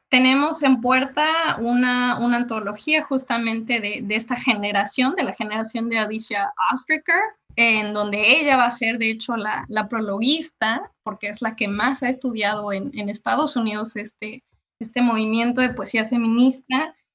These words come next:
Y realmente para, para remediar esta, este desconocimiento de las lectoras hispanoamericanas de la tradición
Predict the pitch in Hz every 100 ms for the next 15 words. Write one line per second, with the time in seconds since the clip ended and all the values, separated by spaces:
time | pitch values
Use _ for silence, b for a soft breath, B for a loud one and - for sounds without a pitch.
0 | _ _ _ _ _ - 294 285 302 339
1 | 339 330 311 330 302 254 247 262 233 226
2 | 226 220 226 220 214 214 240 285 339 330
3 | 302 285 - - 277 254 233 - 254 254
4 | 302 277 262 - 208 202 214 233 214 220
5 | 285 349 - 233 262 202 196 196 - 196
6 | 202 226 247 226 208 202 202 196 196 247
7 | 285 277 247 - _ 202 214 208 202 208
8 | 214 202 208 - 226 226 226 240